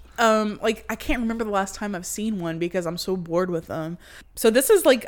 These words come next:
I think, like, this is the kind of superhero movie that I like, where it's just kinda, like, it's more on level with, like, Sin City and The Watchmen kinda shit, where it's just kinda, like, gritty dudes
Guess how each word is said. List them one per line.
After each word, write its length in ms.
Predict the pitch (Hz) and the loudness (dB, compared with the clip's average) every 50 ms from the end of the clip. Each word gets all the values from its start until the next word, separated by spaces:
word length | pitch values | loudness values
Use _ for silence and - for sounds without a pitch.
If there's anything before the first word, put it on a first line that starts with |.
| - | -2
I 100 | - 208 | -2 -2
think, 280 | 214 - - 311 311 - | -2 2 0 0 2 2
like, 140 | 320 226 180 | 0 0 2
this 180 | 185 180 - 247 | 0 -2 -2 -2
is 100 | 247 - | -2 -2
the 80 | 226 | -4
kind 180 | - - 220 202 | -2 -2 -2 -2
of 80 | 202 | -2
superhero 480 | - - - 190 185 208 196 202 190 196 | -2 -2 -4 -4 -4 -4 -4 -2 -4 -4
movie 260 | 196 180 170 180 214 196 | -2 -2 -2 -2 -2 -2
that 120 | 180 165 | 0 0
I 140 | 143 160 175 | 0 0 -2
like, 540 | 165 151 151 190 170 131 - - - - - - - - - | -2 -2 -2 -2 -2 -4 -6 -10 -14 -18 -18 -18 -20 -18 -6
where 160 | - 185 180 180 | 2 2 2 2
it's 80 | 175 | 2
just 160 | - 180 - - | 0 -4 -4 -4
kinda, 240 | - 202 190 190 185 | -2 -2 0 0 2
like, 360 | 175 170 165 160 156 - - - - - - - - - - - - | 2 2 2 0 -2 -4 -10 -18 -20 -20 -20 -20 -20 -20 -8 4 4
it's 160 | 262 254 262 | 4 6 6
more 200 | 285 349 403 403 | 4 6 6 8
on 220 | 226 214 214 208 | 6 6 4 4
level 240 | 208 190 185 190 202 | 4 4 4 4 4
with, 180 | 190 185 180 - | 2 2 0 0
like, 200 | 175 160 160 - | -2 -2 -2 -2
Sin 260 | - - 214 190 190 | -4 -4 -2 -2 -2
City 380 | 180 - - 185 185 180 180 170 | -2 -2 0 0 0 0 -2 -2
and 100 | 170 165 | -2 -2
The 60 | 156 | -2
Watchmen 600 | 160 156 156 151 151 - - - 180 170 175 170 | -2 0 0 0 -2 -2 -4 -6 -6 -4 -4 -6
kinda 240 | - 196 185 185 180 | -4 -4 -4 -4 -4
shit, 400 | - - 202 185 185 190 - - - - - - - - - | -4 -2 0 0 0 0 -2 -8 -14 -18 -16 -16 -16 -12 -2
where 140 | - 180 175 | 2 4 4
it's 80 | 180 190 | 4 2
just 120 | 190 - | -4 -4
kinda, 220 | - 202 185 180 | -2 -2 0 2
like, 260 | 175 170 160 160 - - - - - - - - - 196 185 | 2 0 0 -2 -4 -10 -16 -18 -18 -20 -20 -18 -14 -12 -6
gritty 380 | 180 180 175 180 180 180 180 | -4 -2 0 0 0 0 0
dudes 800 | 175 170 165 170 180 180 180 180 180 180 - - - - - - | 0 0 0 2 2 0 0 -2 -4 -4 -4 -4 -4 -4 -6 -10